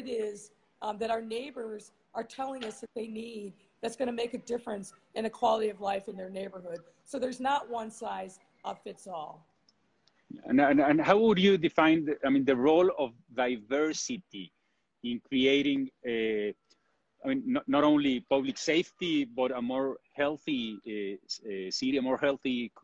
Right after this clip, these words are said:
Speaker 2: commu-, more healthy communities, uh, in, in the city of Chicago?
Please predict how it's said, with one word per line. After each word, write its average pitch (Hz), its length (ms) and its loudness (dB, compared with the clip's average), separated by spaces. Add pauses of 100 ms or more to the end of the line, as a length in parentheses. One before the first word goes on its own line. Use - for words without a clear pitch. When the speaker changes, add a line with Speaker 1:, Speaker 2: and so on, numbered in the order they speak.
(160)
Speaker 2:
commu-, 143 300 0
more 156 240 0 (580)
healthy 151 340 0
communities, 135 960 0
uh, 110 40 -8 (360)
in, 101 180 -6
in 110 100 -6
the 110 80 -4
city 120 240 0
of 104 120 -4
Chicago? 95 500 -2